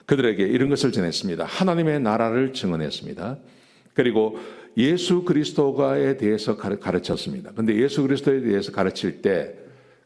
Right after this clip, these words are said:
그냥 하는 것이 아니라 유대인들이 찾아오기 때문에 모세의 율법과 선지자의 글을 통해서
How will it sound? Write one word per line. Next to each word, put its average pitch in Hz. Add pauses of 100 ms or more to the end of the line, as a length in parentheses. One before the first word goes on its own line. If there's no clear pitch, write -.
그냥 120
하는 113
것이 101
아니라 87
유대인들이 139
찾아오기 107
때문에 85
모세의 127
율법과 113
선지자의 143
글을 180
통해서 95